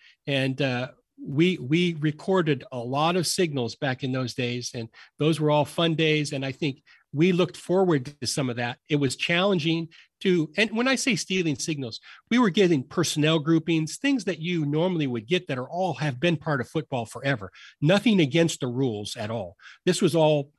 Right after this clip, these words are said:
you know, just part of scouting back in those days and advanced scouting.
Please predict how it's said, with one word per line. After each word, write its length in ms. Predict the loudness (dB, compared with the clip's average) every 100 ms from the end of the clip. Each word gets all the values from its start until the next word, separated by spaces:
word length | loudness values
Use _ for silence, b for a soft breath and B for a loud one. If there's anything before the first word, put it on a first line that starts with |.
| _ _ _ -6
you 100 | -4
know, 200 | -4 -6
just 280 | -4 -4 -2
part 240 | 2 4
of 160 | 2 -2
scouting 720 | -2 0 2 2 -2 -6 -8
back 240 | -6 -6
in 80 | -4
those 200 | -4 -6
days 260 | -8 -10 -6
and 120 | -2 -2
advanced 440 | 0 2 2 -2
scouting. 380 | -6 -8 -12